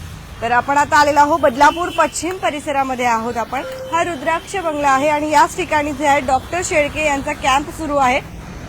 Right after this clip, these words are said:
लोकेशन ठीक आहे, हे बघा हॉटेल डी अड्डा आणि हॉटेल डी अड्ड्याच्या अगदी समोर आल्यावरती तुम्हाला मिळणार आहे रुद्राक्ष हा बंगला. याच ठिकाणी डॉक्टर शेळके यांचे कॅम्प सुरू आहेत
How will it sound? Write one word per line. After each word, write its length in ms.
लोकेशन 380
ठीक 440
आहे, 260
हे 20
बघा 240
हॉटेल 360
डी 120
अड्डा 260
आणि 320
हॉटेल 360
डी 100
अड्ड्याच्या 480
अगदी 480
समोर 320
आल्यावरती 460
तुम्हाला 340
मिळणार 300
आहे 180
रुद्राक्ष 560
हा 140
बंगला. 300
याच 320
ठिकाणी 340
डॉक्टर 380
शेळके 340
यांचे 300
कॅम्प 360
सुरू 260
आहेत 300